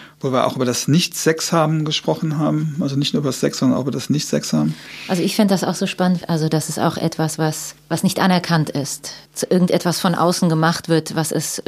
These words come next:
Speaker 2: für manche gar nicht ist, die es arbeiten und ich find das super spannend, also mit, wir kennen uns ja ein bisschen privat, aber weil es so eine, einfach so eine, so eine ferne Re-, Arbeitsrealität ist von dem, was man selbst macht.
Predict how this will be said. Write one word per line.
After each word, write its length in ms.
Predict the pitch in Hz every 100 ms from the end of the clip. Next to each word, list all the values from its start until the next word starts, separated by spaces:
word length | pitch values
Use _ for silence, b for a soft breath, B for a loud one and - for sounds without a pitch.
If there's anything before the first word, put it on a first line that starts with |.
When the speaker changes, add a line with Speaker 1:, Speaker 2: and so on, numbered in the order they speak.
| -
Speaker 2:
für 420 | - 175 160 160 B B B B
manche 260 | 160 165 170
gar 160 | 151 160
nicht 180 | 151
ist, 380 | - 151 - -
die 80 | -
es 140 | 156
arbeiten 560 | - 160 156 143 156 147
und 460 | - 156 147 151 - B B B B
ich 160 | - -
find 160 | 175
das 120 | 170 -
super 240 | - 165
spannend, 520 | - 170 170 156 -
also 460 | 165 156 156 156 160 190 -
mit, 220 | 175 160 - - -
wir 180 | 160 160
kennen 160 | 175
uns 140 | 165 165
ja 80 |
ein 80 | 160
bisschen 300 | 156 - 165
privat, 440 | - 165 151 165 - B B B B -
aber 200 | 160 160
weil 80 |
es 80 | 160
so 60 | 180
eine, 480 | 170 165 165 - - -
einfach 100 | 165
so 80 | 196
eine, 360 | 180 180 -
so 100 | 170
eine 160 | 185 175
ferne 560 | - 185 190 202 196 160 170
Re-, 280 | 180 - -
Arbeitsrealität 720 | 196 220 180 175 175 - 185
ist 160 | 151 -
von 140 | 185 175
dem, 140 | 196
was 140 | 190 175
man 100 | 165
selbst 300 | 185 - -
macht. 360 | 143 147 -